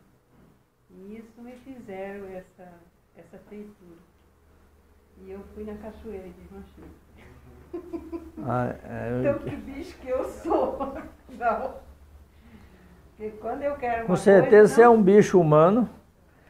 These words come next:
Speaker 2: que tem um espírito e uma alma aí dentro, tem um corpo animal, isso com certeza você é, E você tá procurando entender toda essa equação da vida, né? De orixá, de energia, de signo, né? De,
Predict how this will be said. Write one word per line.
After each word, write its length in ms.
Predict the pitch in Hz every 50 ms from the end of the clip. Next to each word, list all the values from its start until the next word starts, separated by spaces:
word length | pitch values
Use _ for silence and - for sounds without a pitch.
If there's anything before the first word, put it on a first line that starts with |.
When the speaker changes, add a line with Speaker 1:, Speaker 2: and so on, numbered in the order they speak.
| _ _ _ _ _ _ _ _ _
Speaker 2:
que 80 | - 135
tem 140 | - 202
um 80 | 202 208
espírito 400 | 190 208 - - 220 240 226 220
e 40 | 240
uma 160 | 233 226 208
alma 320 | 185 175 180 180 175 165
aí 60 | 156 139
dentro, 360 | 120 127 147 175 202 180 180
tem 140 | 156 - 185
um 120 | 180 160
corpo 580 | - - 160 185 196 190 196 180 160 143 131 -
animal, 580 | 139 135 135 131 131 131 139 151 180 226 196 - - - - - - - - - _ -
isso 160 | 156 127 - -
com 100 | 180 147
certeza 460 | - 160 139 113 - 139 135 123 127
você 260 | 123 123 123 - 131
é, 340 | 127 127 139 170 208 - - - - - - - - - - - - -
E 60 | 220
você 340 | 214 233 277 - - 175 165
tá 100 | 160 208
procurando 480 | 175 - 196 170 208 202 190 185 196 196
entender 460 | 190 - 214 220 214 170 160 180 190
toda 240 | 185 202 190 185 202
essa 220 | 185 196 202 208
equação 480 | 196 - 208 208 185 - - 208 208 214
da 160 | 220 226 214
vida, 340 | 208 156 160 156 123 110 110
né? 160 | 113 120 120
De 140 | 113 117 120
orixá, 420 | 117 113 110 - - 131 117 117
de 80 | 113 113
energia, 500 | 113 113 110 110 104 101 104 117 113 104
de 140 | 107 110
signo, 500 | 104 - - - 117 117 113 113 110 110
né? 160 | 107 110 113 113
De, 320 | 110 107 107 104 95 76